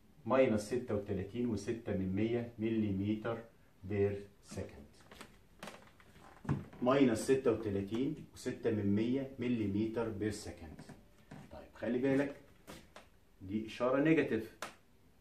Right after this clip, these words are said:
يعني معناه البيك دي ممكن تكون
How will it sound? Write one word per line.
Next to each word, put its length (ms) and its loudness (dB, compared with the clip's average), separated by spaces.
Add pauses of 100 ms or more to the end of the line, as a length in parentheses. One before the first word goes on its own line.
(520)
يعني 220 -4
معناه 340 2
البيك 440 2
دي 300 0 (1000)
ممكن 400 2
تكون 640 4